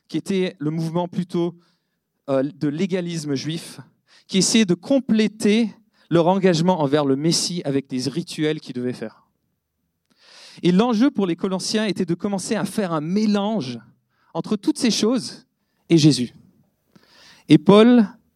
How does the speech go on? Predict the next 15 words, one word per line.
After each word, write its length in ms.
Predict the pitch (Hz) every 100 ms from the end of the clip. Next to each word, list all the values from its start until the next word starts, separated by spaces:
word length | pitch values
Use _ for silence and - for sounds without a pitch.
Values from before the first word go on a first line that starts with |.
| _ -
il 120 | 156
prie 180 | - 196
pour 220 | 185 165
eux, 140 | 175 135
et 120 | 139 135
j'ai 120 | 143
envie 140 | 139
de 40 | 143
prendre 200 | 202 196
cette, 260 | 156 -
euh, 180 | 135 131
prière 440 | - 165 151 160
au 40 | 143
verset 300 | 139 - 131
neuf, 360 | 139 175 -